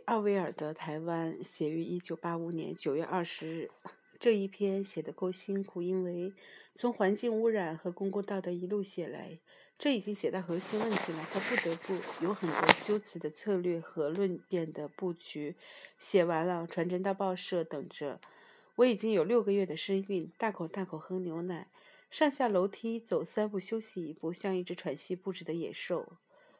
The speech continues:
然后接到电话，没有办法。那一头说：“这一篇刊出来一定死。”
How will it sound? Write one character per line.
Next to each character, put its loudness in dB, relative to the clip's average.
然 6
后 6
接 4
到 6
电 2
话， 0
没 -2
有 -2
办 0
法。 -8
那 2
一 4
头 2
说 2
：“这 10
一 0
篇 -2
刊 0
出 0
来 4
一 -2
定 -2
死。” -12